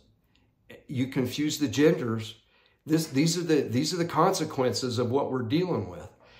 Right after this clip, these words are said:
And then there's depression, anxiety, and poverty, and all, you know, just, just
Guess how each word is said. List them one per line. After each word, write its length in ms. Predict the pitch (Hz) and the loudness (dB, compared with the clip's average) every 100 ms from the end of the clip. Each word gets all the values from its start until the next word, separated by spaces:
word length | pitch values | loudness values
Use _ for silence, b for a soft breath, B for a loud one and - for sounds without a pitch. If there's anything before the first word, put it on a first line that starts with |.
| b 95 | b -2
And 140 | 113 | 4
then 160 | 165 165 | 6 6
there's 220 | 117 - | 2 -2
depression, 680 | 104 - 175 175 156 107 | -6 0 2 2 0 0
anxiety, 840 | 104 104 101 156 175 151 107 101 92 | -2 -2 2 4 4 2 2 -2 -4
and 140 | 95 | -10
poverty, 680 | - 175 180 120 104 95 90 | 2 4 4 4 0 -2 -6
and 340 | 87 85 85 | -10 -12 -12
all, 240 | - 143 151 | -2 0 4
you 120 | 151 | 2
know, 280 | 127 113 131 | 2 -2 -6
just, 240 | 127 110 - _ _ - | -6 -8 -14 _ _ -6
just 200 | 131 | -6